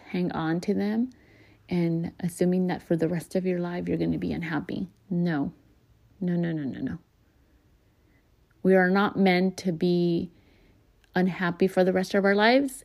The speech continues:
and also we are not meant to be happy every single day of our lives. It's, I always say that life is like a confetti. I've seen that quote before,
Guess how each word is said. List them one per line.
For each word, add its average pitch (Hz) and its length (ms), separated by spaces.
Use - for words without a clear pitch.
and 185 140
also 190 340
we 185 180
are 170 80
not 170 200
meant 165 280
to - 80
be 185 100
happy 233 400
every 190 180
single 170 280
day 156 160
of 156 120
our 147 80
lives. - 340
It's, - 220
I 202 160
always 208 240
say 180 120
that 165 100
life 180 280
is 226 140
like 190 200
a - 20
confetti. 202 640
I've 196 120
seen 196 180
that 147 140
quote - 220
before, - 420